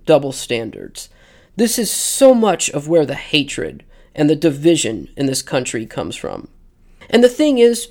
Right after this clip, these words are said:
nowadays, people can find these quotes so quickly. So they see how dishonest the media is.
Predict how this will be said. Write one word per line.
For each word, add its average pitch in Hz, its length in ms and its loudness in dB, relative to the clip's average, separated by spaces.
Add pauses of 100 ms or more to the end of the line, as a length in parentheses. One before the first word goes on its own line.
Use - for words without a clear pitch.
(160)
nowadays, 196 680 0
people 233 380 -4
can 202 180 -2
find 156 480 0
these 139 220 -4
quotes - 680 -6
so - 320 0
quickly. - 600 -8 (500)
So - 160 2
they 220 160 2
see 269 300 -2
how 202 220 -2
dishonest 139 680 -4
the 127 80 -6
media 127 400 -6
is. 170 300 -2